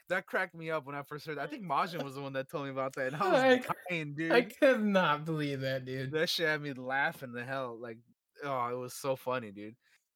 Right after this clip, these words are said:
Speaker 1: They were just, like, com-, like, there was this article where they were like, "Where's Chun-Li?" or whatever, and, like
Speaker 2: <laughs>
Speaker 1: wrong, wrong
Speaker 2: Eh,
Speaker 1: game, person.
Speaker 2: you're in the wrong game. They've done
Speaker 1: <laughs>
Speaker 2: those, they've done those movies, man.
Speaker 1: Oh, fuck, that's funny, dude.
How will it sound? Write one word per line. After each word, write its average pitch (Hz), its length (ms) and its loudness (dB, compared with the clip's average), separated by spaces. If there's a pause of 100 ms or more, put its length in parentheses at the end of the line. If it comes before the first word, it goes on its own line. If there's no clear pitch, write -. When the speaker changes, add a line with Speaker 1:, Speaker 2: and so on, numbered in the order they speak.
Speaker 1:
They 165 100 4
were 190 100 2
just, 185 180 -6
like, 175 120 2
com-, 175 240 -6
like, 160 240 -4
there 170 100 -2
was 175 120 -4
this 165 180 -8
article 156 480 0
where 123 80 -4
they 127 100 -2
were 127 120 4
like, 131 180 4
"Where's 240 320 -2
Chun-Li?" 220 640 -4
or 190 120 -2
whatever, 156 440 -2
and, 143 160 -10
like 143 240 -6
Speaker 2:
<laughs> - 280 -8 (1120)
Speaker 1:
wrong, 160 440 0 (320)
wrong 165 280 -2
Speaker 2:
Eh, - 40 -2
Speaker 1:
game, 143 400 -6 (220)
person. 175 240 0
Speaker 2:
you're 202 180 6
in 208 220 2 (120)
the 196 100 -4
wrong 202 280 4
game. 202 300 4
They've 208 200 6
done 240 240 8
Speaker 1:
<laughs> - 20 8
Speaker 2:
those, 208 260 8
they've 190 300 2
done 262 240 8
those 220 260 8
movies, 170 400 4
man. 160 440 6
Speaker 1:
Oh, 147 320 2
fuck, 139 400 0
that's 131 200 -4
funny, 123 360 -8
dude. 110 280 -10